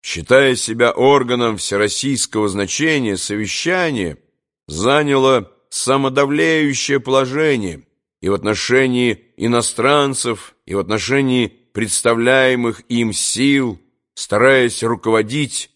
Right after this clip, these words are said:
действиями последних. Не знаю, как отнеслось к этому омское правительство, но южное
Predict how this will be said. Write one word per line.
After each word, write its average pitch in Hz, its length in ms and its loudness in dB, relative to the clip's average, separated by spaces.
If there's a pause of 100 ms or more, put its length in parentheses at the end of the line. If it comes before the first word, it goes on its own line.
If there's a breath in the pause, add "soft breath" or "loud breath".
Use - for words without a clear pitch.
(220)
действиями 123 840 0
последних. 110 880 0 (720)
Не 113 120 -2
знаю, 131 540 2
как - 380 -4 (300)
отнеслось 110 760 0
к - 80 -6
этому 113 400 0
омское 131 540 0
правительство, 90 880 -4 (360)
но 95 200 -2
южное 135 880 2